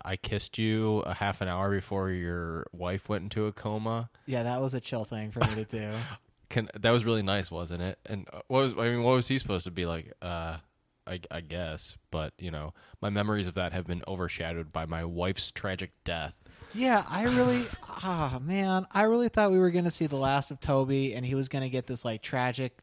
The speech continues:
Speaker 2: but dignified exit from the show.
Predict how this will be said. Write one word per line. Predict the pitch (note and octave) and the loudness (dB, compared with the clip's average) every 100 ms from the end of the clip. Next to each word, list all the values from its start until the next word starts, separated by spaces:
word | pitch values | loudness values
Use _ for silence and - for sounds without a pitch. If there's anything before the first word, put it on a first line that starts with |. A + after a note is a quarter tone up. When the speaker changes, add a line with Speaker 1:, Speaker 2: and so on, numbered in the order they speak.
| - | -2
Speaker 2:
but | D3+ | 0
dignified | - A2+ A#2+ - A2+ A2+ A2 A2+ - - _ - | 0 -2 -4 -2 0 0 -2 -6 -14 -20 _ -2
exit | B2+ B2 A#2+ | 0 0 -2
from | B2 | -4
the | A2+ | -2
show. | - A#2+ A#2 A2+ A#2 | 0 2 4 2 0